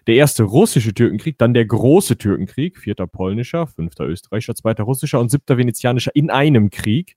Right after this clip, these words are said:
Ähm, dann den Dritten Russischen Türkenkrieg, das war aber Teil des er-, äh, des Dritten Nordischen Krieges.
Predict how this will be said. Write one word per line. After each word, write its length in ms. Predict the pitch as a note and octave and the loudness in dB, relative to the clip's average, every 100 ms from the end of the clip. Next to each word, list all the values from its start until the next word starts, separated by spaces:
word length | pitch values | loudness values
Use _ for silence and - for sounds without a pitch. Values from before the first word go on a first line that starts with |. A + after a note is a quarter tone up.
| _ - - - - _ _ B2 | _ -14 -14 -14 -20 _ _ 2
Ähm, 460 | B2+ C#3 C#3 C#3 B2 | 2 2 0 -2 -2
dann 140 | C3+ C#3 | 2 2
den 120 | B2+ | 2
Dritten 200 | C3+ C3+ | 0 0
Russischen 460 | B2+ D#3+ G#3 - - | 0 2 0 -2 0
Türkenkrieg, 500 | F3+ F3 D#3+ F#3+ - | 0 0 -4 -6 -6
das 160 | C3 | -2
war 80 | A#2+ | 0
aber 160 | A#2 A#2+ | 2 0
Teil 200 | C3 B2+ | 0 0
des 180 | - - | -2 0
er-, 240 | B2 D#3 | 0 2
äh, 100 | C3 | 2
des 220 | A#2 G#2+ | 2 -2
Dritten 340 | - F3+ D3+ A#2+ | 0 0 0 0
Nordischen 480 | B2+ A2+ - G2+ - - | 0 -2 -6 -8 -10 -12
Krieges. 540 | - G2+ D3 - | -8 -6 -6 -8